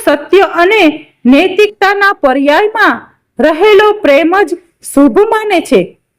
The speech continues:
પ્રેમ જીવનમાં કરુણા, ત્યાગ અને સામાજિક કળાનું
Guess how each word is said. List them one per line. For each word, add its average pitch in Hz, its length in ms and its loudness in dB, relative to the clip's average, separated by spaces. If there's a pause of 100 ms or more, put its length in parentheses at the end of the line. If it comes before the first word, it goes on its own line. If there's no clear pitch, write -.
(160)
પ્રેમ 466 400 -2
જીવનમાં 370 720 0
કરુણા, 302 680 2 (300)
ત્યાગ 277 380 0 (380)
અને 480 280 -4
સામાજિક 359 680 -2
કળાનું 320 680 0